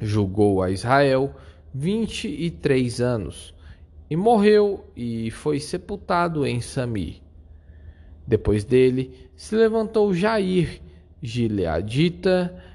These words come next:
e julgou a Israel vinte e dois anos. Tinha este trinta filhos, que cavalgavam trinta jumentos.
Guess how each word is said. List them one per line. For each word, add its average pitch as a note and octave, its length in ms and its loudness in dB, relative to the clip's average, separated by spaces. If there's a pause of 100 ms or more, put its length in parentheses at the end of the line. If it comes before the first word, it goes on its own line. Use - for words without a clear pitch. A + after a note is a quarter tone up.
(220)
e A2 320 -2
julgou G3 600 2
a G3 80 0
Israel F3+ 500 0
vinte F#3+ 520 -6
e G#3 40 -8
dois F#3 320 0
anos. - 540 -6 (800)
Tinha A#2+ 580 0
este A2 460 -2
trinta A3+ 680 -2
filhos, G3+ 800 -2 (400)
que - 120 -14
cavalgavam G#2 960 0 (100)
trinta G#3 480 -4
jumentos. C#3+ 840 -4